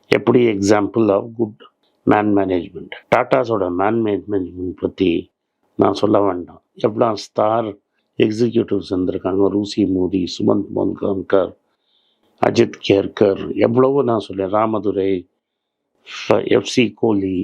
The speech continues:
இதெல்லாம் வந்து பல விஷயங்கள். Relationship more important than பணம். ரிலையன்ஸ்ல ஐம்பது வருஷத்துல நாலஞ்சு பெரிய சி இ ஓ பேரை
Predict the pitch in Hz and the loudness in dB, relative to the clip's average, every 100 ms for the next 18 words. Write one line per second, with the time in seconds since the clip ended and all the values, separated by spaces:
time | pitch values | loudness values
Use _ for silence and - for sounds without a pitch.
0 | - 110 117 104 113 131 123 107 101 120 | 0 2 2 0 0 0 -2 -4 -2 0
1 | 107 92 95 _ _ _ 120 120 127 110 | 2 0 -6 _ _ _ 2 2 0 -2
2 | 95 120 104 92 92 - _ _ - 123 | -8 -4 -4 -6 -12 -20 _ _ 2 4
3 | 139 - 123 113 120 107 110 117 120 110 | 4 0 -2 -2 -4 -4 -2 0 2 0
4 | 98 107 101 - 98 92 107 120 _ - | 0 0 0 -4 -6 -2 -2 -4 _ -20
5 | - 85 78 - _ - 113 123 127 120 | -6 -6 -6 -12 _ 0 4 4 2 -4
6 | - 101 95 85 117 120 110 101 - 101 | 0 2 2 0 0 2 2 0 -4 -10
7 | - 98 101 87 _ _ _ _ - 113 | -8 -4 -4 -4 _ _ _ _ 0 2
8 | 117 113 95 101 113 117 123 123 - 120 | 2 0 0 0 2 2 4 0 -2 -6
9 | 113 113 98 - 95 95 98 92 | 0 2 2 -2 -8 -4 -2 -2